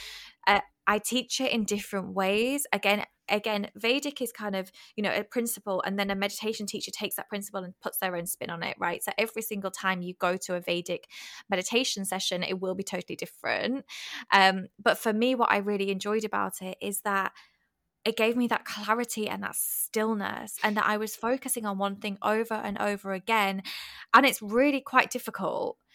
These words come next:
So your mind wants to push against that. Your mind wants to be like, "No, like, I have all of these things to do and all of this conversation and all of these thoughts, but actually I want you to just have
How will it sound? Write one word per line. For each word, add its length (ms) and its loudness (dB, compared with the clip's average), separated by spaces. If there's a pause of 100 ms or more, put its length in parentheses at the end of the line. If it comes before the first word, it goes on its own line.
(220)
So 520 4
your 200 4
mind 380 6
wants 260 0
to 60 -8
push 240 -6
against 380 -4
that. 200 -2
Your 120 -4
mind 340 0
wants 240 -6
to 60 -10
be 100 -8
like, 180 -2
"No, 360 -2
like, 200 4
I 140 2
have 360 -2 (440)
all 180 10
of 100 4
these 180 2
things 240 4
to 40 -10
do 160 2
and 80 0
all 160 4
of 60 4
this 160 2
conversation 640 0
and 80 -2
all 160 -2
of 100 -6
these 200 -4
thoughts, 320 0
but 120 0
actually 600 2 (240)
I 60 2
want 220 -2
you 80 -8
to 100 -6
just 160 -8
have 140 -6